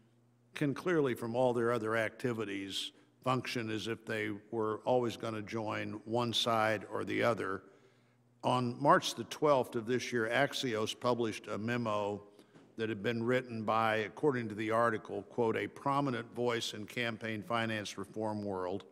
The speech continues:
end quote, and shared with White House staff. This memo advocated for finding ways around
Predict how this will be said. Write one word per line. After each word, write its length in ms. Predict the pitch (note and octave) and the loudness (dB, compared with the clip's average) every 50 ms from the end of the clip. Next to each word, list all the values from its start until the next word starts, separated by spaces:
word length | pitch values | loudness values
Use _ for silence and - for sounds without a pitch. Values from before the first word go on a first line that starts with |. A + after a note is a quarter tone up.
| - - - - - _ _ _ B2 | -20 -20 -20 -20 -20 _ _ _ -4
end 260 | B2+ A#2+ A2+ A2+ G#2 | -4 -2 -2 -4 -4
quote, 420 | - - A2+ G2+ G2 G#2+ A#2 - - - - - - _ - - _ _ _ - | -4 -2 0 0 0 -2 -4 -8 -14 -20 -20 -20 -20 _ -20 -20 _ _ _ -4
and 200 | - A#2+ A2+ A2+ | -2 -2 -2 -2
shared 400 | - - - C#3+ C#3+ C#3+ C3+ A2+ | -2 0 2 4 4 4 4 2
with 200 | A2+ A2+ - - | -2 -6 -4 0
White 200 | C3 C3+ C3 B2+ | 2 4 4 4
House 200 | B2 B2 A#2+ A#2 | 4 2 2 2
staff. 420 | - - - C3 B2 A2 G2+ - - | 0 -2 0 0 2 2 0 0 -2
This 220 | D3 D#3+ - - | -2 -2 -2 -2
memo 420 | E3 E3 D#3 D3 C#3+ C3+ B2 B2+ | -2 -2 0 0 0 0 0 2
advocated 720 | B2+ B2+ C#3+ D3 B2+ B2+ - - - A#2+ A#2 A2 A#2+ A2+ G#2 | 2 2 2 0 0 -4 -6 -6 -4 -4 -4 -2 -4 -6 -6
for 180 | - A#2 G#2+ | -6 -6 -6
finding 600 | - - - B2+ C3+ C3+ C#3+ C#3+ C3+ B2+ B2 A#2+ | -6 -4 -2 0 0 2 2 0 0 0 0 0
ways 340 | A#2+ B2+ C3+ C#3+ D3 C3+ G#2+ | 0 0 0 2 0 0 0
around 560 | B2+ B2 A2+ A#2 A#2 A2+ A2+ A2+ A2 G#2+ G#2+ | -2 -2 -2 0 0 0 0 0 0 -2 -4